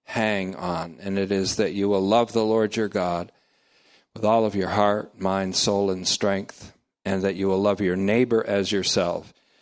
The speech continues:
Paul puts it even more succinctly in Romans chapter thirteen and verse ten. "If you love your neighbor, you are fulfilling the law."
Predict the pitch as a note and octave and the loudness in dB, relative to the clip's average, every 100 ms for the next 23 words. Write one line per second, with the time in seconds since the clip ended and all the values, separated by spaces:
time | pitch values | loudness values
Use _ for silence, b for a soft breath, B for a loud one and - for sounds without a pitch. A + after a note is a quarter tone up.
0 | b b - - C#3+ E3 C#3 A2 - - | b b -8 2 6 6 4 0 -2 0
1 | A#2 - G#2+ A#2+ A#2 G#2+ G#2 G#2+ C#3 D3 | 0 2 0 2 0 2 2 2 2 2
2 | - C3+ - - A#2 G2+ G#2+ G2 F#2 F#2+ | 0 -2 0 0 0 -2 0 0 0 0
3 | G2+ A#2+ C3+ G#2+ F2+ F2+ - - - G#2 | 2 4 4 2 0 0 -2 -2 0 0
4 | - F#2+ - C#3 A2+ - G#2+ F2 D#2+ F2 | 2 -4 2 2 2 0 0 -2 -4 -4
5 | F#2 F#2+ F2+ - A#2+ F#2+ D#2+ D2+ _ _ | 0 0 0 -2 0 0 -2 -10 _ _
6 | _ _ _ - G#2+ - G#2+ G#2+ A2 D3 | _ _ _ -4 -2 2 2 4 4 4
7 | D3 D3+ D3 C3 A2 F2 C#2+ - _ _ | 6 4 4 2 2 0 -4 -6 _ _
8 | _ _ _ _ _ _ _ _ _ _ | _ _ _ _ _ _ _ _ _ _
9 | _ _ _ - G#2 G#2 G2+ G2+ G2+ _ | _ _ _ 0 4 4 4 0 -4 _
10 | - G2 G2 A2 G2 - G2 F2+ E2+ E2+ | -2 0 2 0 0 0 0 0 -6 -12
11 | _ _ _ _ _ _ _ _ _ _ | _ _ _ _ _ _ _ _ _ _
12 | _ _ _ _ _ _ - G2+ G#2 A#2 | _ _ _ _ _ _ 0 2 4 2
13 | - | -2